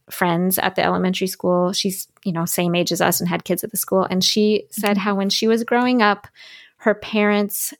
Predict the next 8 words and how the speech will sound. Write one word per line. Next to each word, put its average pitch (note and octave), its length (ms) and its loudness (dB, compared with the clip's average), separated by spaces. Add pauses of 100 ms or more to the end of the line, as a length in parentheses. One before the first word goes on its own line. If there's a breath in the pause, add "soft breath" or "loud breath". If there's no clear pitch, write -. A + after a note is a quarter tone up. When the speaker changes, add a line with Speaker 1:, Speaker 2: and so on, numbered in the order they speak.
(180)
Speaker 1:
would F#3 440 0 (400)
say G#3 520 2
in G3 200 0
front B3+ 320 0
of B3+ 140 0
her F#3 200 0
to G3 140 -6
friends, F#3+ 680 -2